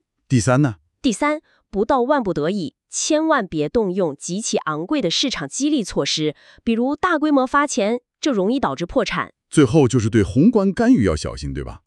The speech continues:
Speaker 2: 是的，对操纵汇率等宏观经济干预必须保持极度警惕，很容易引发报复。
Speaker 1: 总结起来，这份世界银行的新报告彻底改写了游戏规则，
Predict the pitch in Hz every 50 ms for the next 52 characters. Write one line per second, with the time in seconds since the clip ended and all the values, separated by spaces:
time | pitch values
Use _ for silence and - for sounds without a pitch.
0 | _ - - - 226 190 127 - - _ _ _ _ _ - 339 339 - - -
1 | 381 381 370 403 370 302 - - 339 311 269 277 240 208 196 160 147 - 180 165
2 | 185 240 262 277 285 302 320 320 311 277 214 294 294 320 339 339 277 - _ -
3 | 247 202 - 233 226 - 175 139 - - - 170 165 - - 151 165 214 339 359
4 | 269 - 196 147 143 - - 170 147 - _ _ _ _ _ - - 185 170 -
5 | 160 202 285 339 285 202 160 135 - - 170 - - 233 175 147 - - 127 -
6 | _ _ _ _ _ _ _ _ _ _ _ _ _ _ - 131 127 123 120 151
7 | 165 127 113 82 78 92 104 - _ - 160 127 156 165 139 - - 220 180 160
8 | 147 127 143 131 104 92 117 131 - - 185 190 185 170 123 98 107 101 98 -
9 | - 208 185 127 104 95 104 123 165 151 - 76 73 78 80 90 78 85 76 -
10 | 78 73 67 62 - -